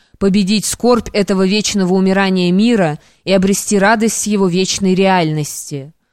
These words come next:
В христианском решении вопроса о смысле жизни эта радость сообщается самым разнообразным жизненным кругам, ибо здесь удостоверяется не только их реальность, но и их безусловная цель и ценность.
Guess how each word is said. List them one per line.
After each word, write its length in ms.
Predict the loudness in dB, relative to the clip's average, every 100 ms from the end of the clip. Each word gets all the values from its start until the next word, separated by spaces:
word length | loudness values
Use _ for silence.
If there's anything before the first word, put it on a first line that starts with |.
| _ _ _
В 60 | -4
христианском 720 | -2 0 2 2 0 0 0
решении 440 | 2 2 2 2
вопроса 480 | 0 0 0 0 -2
о 40 |
смысле 420 | 0 0 0 0 0
жизни 640 | 2 0 0 0 -2 -6 _ _ _
эта 260 | -2 2 2
радость 420 | 4 2 0 -2
сообщается 680 | 0 0 0 0 0 -2 -2
самым 400 | 0 2 2 0
разнообразным 720 | 2 0 2 2 2 0 0
жизненным 540 | 0 0 0 0 0
кругам, 600 | 0 0 2 2 0 -6 -16 _ _ _
ибо 200 | 0 2
здесь 360 | 0 0 -2 -2
удостоверяется 920 | -2 -2 -2 0 2 4 2 0 -2
не 140 | -2 0
только 300 | 0 0 0
их 180 | 0 2
реальность, 800 | 2 2 0 -2 -4 -6 -14 -20 _ -2
но 120 | 2
и 80 | 2
их 240 | 0 -2
безусловная 760 | -2 0 -2 0 0 2 0 -2
цель 340 | -2 0 0
и 80 | -2
ценность. 880 | -4 0 0 2 0 -2 -6 -12